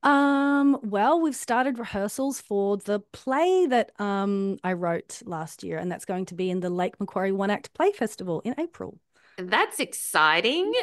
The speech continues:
Speaker 2: And
Speaker 1: Yeah.
Speaker 2: what's the play called?
Speaker 1: Uh, it's
Speaker 2: Or
Speaker 1: called The
Speaker 2: is it, has it got a
Speaker 1: Library.
Speaker 2: name?
Speaker 1: Yeah,
Speaker 2: The
Speaker 1: it's called The
Speaker 2: Library. Okay.
Speaker 1: Library. Yeah. But it's, uh, it's a little bit sinister, actually. And I'm very excited because I've got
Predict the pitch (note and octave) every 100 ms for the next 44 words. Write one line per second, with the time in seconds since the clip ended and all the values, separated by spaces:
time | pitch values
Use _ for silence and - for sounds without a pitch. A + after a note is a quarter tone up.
0 | D#4 A#3 D#3+ B3+ C4+ - - C4+ B3 -
1 | G#3 F#3+ G3 - F#3 D3+ F2 - _ _
2 | _ _ - A3+ D#4 D4+ D4+ B3+ G3 F#3+
3 | E3 D#3+ E3+ F3 - _ _ _ _ G#3+
4 | D3+ C3+ - G#3+ G#3+ E3 E3 G3+ F#4+ A4
5 | _ - - - _ _ _ - _ G3+
6 | G3 - G3 F3+ F3+ - - F#3 C4+ D#4
7 | G4+ - - - C4+ B3+ - F3+ D3+ -
8 | D#3+ - A3+ A#3 A#3+ C#4 G3+ - G3 G3
9 | F#3+ F#3+ F#3 F3+ G3+ -